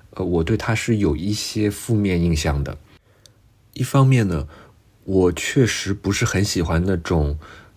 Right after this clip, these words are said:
情绪过于饱满、过于宣泄的书。另一方面呢，我这个人基本上也对任何文化偶像的个人生活都不是特别感兴趣。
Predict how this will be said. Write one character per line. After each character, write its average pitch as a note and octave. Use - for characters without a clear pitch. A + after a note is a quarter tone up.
情 -
绪 -
过 A#2+
于 F#2
饱 D#2+
满、 D2+
过 G2+
于 E2+
宣 G#2+
泄 G2+
的 C#2
书。 D2
另 C3
一 A2
方 G#2+
面 G2
呢， D2+
我 F2
这 G#2+
个 A2
人 F2
基 A2
本 F#2+
上 E2
也 E2
对 F#2+
任 F#2+
何 F2
文 E2
化 G#2
偶 C#2+
像 F2
的 D#2+
个 G2+
人 E2
生 G2
活 C#2+
都 G2
不 G2
是 F#2
特 F2
别 E2
感 C#2+
兴 D#2
趣。 -